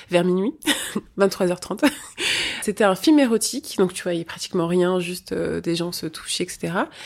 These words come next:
Et je m'étais masturbée sur une scène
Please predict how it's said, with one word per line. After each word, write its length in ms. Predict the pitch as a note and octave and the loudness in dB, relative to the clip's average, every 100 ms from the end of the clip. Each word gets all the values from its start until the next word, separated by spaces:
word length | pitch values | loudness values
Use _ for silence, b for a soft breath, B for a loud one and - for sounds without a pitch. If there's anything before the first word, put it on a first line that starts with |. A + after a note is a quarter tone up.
| B B - | B B 0
Et 60 | G#3 | 2
je 100 | G#3 | 2
m'étais 180 | G3+ C4 | 2 4
masturbée 640 | B3 B3+ - A#3 G#3+ C4 | 4 2 0 0 2 0
sur 260 | - G#3+ | 0 -2
une 120 | F#3+ F3+ | 0 0
scène 680 | - - A#3 C#4 D4 F#3 | 0 2 4 6 4 2